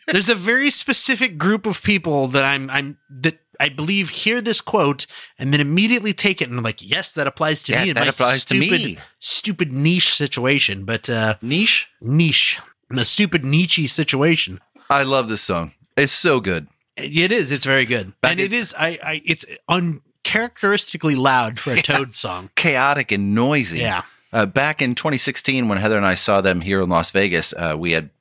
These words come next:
Speaker 2: uh, V I P tickets, and they did a little mini concert for the V I Ps,
Speaker 1: Mm-hmm.
Speaker 2: and they played a bunch of stuff acoustically, uh, just four of 'em, and they did a portion of this song that way, and it was even more impactful,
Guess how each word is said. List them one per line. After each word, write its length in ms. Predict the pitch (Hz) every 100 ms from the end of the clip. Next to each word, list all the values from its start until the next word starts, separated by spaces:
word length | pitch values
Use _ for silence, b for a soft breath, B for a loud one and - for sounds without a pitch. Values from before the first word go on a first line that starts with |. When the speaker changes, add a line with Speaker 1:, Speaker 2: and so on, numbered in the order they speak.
| -
Speaker 2:
uh, 140 | 80
V 200 | 80 101
I 80 | 82
P 160 | 101 101
tickets, 320 | 82 71 -
and 80 | 82
they 100 | 82
did 160 | 87 82
a 20 |
little 180 | 82 85
mini 260 | 95 104
concert 500 | - 104 113 135 127 _ _ _
for 120 | - 107
the 220 | 98 98
V 160 | 107
I 100 | 104
Ps, 340 | 95 104 104 160
Speaker 1:
Mm-hmm. 260 | 170 139 160 B
Speaker 2:
and 140 | 98 95
they 80 | 92
played 220 | 110 98
a 40 |
bunch 240 | 85 90 -
of 60 |
stuff 320 | - 98 82
acoustically, 680 | 85 - 143 87 - 73 82 _ -
uh, 160 | 90 82
just 200 | 90 -
four 280 | 131 143
of 80 | 80
'em, 160 | 73 76 -
and 160 | 82
they 80 | 82
did 180 | 87 85
a 60 |
portion 440 | - - 92 - 90
of 140 | 78
this 160 | 82 82
song 500 | - 104 98 85 76
that 280 | 85 73 -
way, 280 | 85 80 76
and 120 | 85
it 60 |
was 180 | 90 98
even 260 | 117 123 135
more 280 | 147 175 196
impactful, 800 | 117 - 98 85 - 107 110